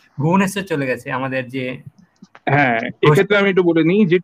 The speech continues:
Speaker 2: টেলিযোগে আমরা খবর পেলাম যে অভিক, মানে, প্রথমত অভিক ভ্যাকসিন নিয়েছে, আমরা এইটুকু খবর পেয়েছি।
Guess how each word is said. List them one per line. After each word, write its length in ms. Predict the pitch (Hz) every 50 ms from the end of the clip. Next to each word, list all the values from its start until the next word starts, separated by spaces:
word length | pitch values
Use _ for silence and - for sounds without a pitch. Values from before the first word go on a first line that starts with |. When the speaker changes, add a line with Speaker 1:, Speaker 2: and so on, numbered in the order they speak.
| -
Speaker 2:
টেলিযোগে 460 | - 139 156 185 185 170 208 196 208 202
আমরা 180 | 190 196 196 - -
খবর 360 | - - 131 151 185 202 185
পেলাম 420 | - 139 123 120 131 175 220 220
যে 220 | 165 147 160 - - -
অভিক, 400 | - 139 139 135 156 151 143 - -
মানে, 220 | 139 135 147 156 - - -
প্রথমত 400 | - 123 - 156 147 156 151 -
অভিক 460 | 196 202 170 - 123 127 156 170 151
ভ্যাকসিন 380 | 131 117 120 - - 175 165 165
নিয়েছে, 340 | 160 160 151 147 - 185 170
আমরা 180 | 139 151 170 - -
এইটুকু 400 | 143 151 180 180 185 214 220 202
খবর 320 | - - 127 147 160 156
পেয়েছি। 400 | 147 - 113 117 107 - 151 208